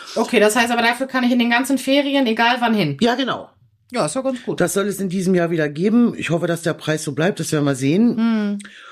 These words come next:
Speaker 2: Und dann ist wieder in den gesamten Sommerferien da dann wieder dieses Ticket gültig.
Speaker 1: Ja.
Speaker 2: Ja, dann gibt, soll es ja wieder diese Poolparty geben.
Speaker 1: Oh,
Speaker 2: Wie
Speaker 1: das war letztes Jahr doch so ein rein, also mit dem Wetter.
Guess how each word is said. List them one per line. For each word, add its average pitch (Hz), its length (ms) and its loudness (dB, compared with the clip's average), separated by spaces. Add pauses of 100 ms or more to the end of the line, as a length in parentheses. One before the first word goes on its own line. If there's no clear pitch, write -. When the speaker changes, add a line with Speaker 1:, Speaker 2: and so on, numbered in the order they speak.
(160)
Speaker 2:
Und 185 400 0 (400)
dann 170 140 0
ist - 160 -6
wieder 165 260 0
in 151 140 0
den 151 160 2
gesamten 143 320 0
Sommerferien 123 600 0
da 107 520 -4
dann 113 440 0
wieder 107 280 -2
dieses 113 320 -4
Ticket - 320 -4
gültig. 101 460 -2 (140)
Speaker 1:
Ja. 180 260 -6 (720)
Speaker 2:
Ja, 156 320 -2 (420)
dann 226 300 0
gibt, 127 160 -4
soll 196 160 2
es 220 140 -6
ja 190 140 0
wieder 185 120 0
diese 147 240 0
Poolparty 135 680 -2
geben. 113 500 0 (200)
Speaker 1:
Oh, 156 60 2
Speaker 2:
Wie 180 60 4
Speaker 1:
das 175 180 0
war 190 80 2
letztes 190 320 -2
Jahr 190 100 0
doch 180 60 0
so 175 140 -4
ein 175 40 -4
rein, 185 320 -2
also 196 240 0
mit 190 140 -2
dem 170 140 0
Wetter. 175 360 0